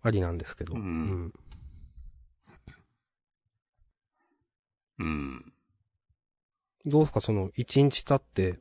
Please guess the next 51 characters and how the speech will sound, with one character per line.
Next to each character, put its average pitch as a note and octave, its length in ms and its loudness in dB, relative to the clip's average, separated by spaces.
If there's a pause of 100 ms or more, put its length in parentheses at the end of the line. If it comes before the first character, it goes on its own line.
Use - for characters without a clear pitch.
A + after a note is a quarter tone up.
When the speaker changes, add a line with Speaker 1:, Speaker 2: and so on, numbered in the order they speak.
Speaker 1:
ま G#2+ 80 0
あ - 20 0
ち - 100 -8
ょ - 0 -
っ - 20 -10
と - 100 0
色 G#2 160 6
々 A#2 120 6
気 - 120 0
に A#2+ 80 6
な B2+ 120 6
っ - 40 0
て - 160 -2
き - 60 -8
て G2 120 0
と - 120 -6
は F2+ 80 -2
言 F2 60 -6
っ - 20 -20
た F#2+ 180 -2
け F#2 100 -4
ど、 E2+ 120 -8
さ - 120 -8
っ - 40 -14
き - 120 -12
押 - 60 -8
し - 100 -12
込 E2 120 -10
ま F2 100 -6
ん。 F2 140 -12 (2750)
Speaker 2:
ま C4 300 4
あ、 G#3 180 -2
ま G3 160 0
あ、 E3+ 60 4
様 D#3 360 4
子 - 460 -10
見 F3 180 0
じ F#3 100 -4
ゃ F3+ 60 -2
な - 60 -8
い - 80 -12
か。 - 240 -6 (680)
Speaker 1:
う C3+ 80 2
ん。 - 20 6
Speaker 2:
う A2 600 2
ん。 D#2 300 -6 (3250)
う B2+ 60 0
ー - 20 2
ん。 G#2 1040 4
い - 40 0
や、 G3+ 260 8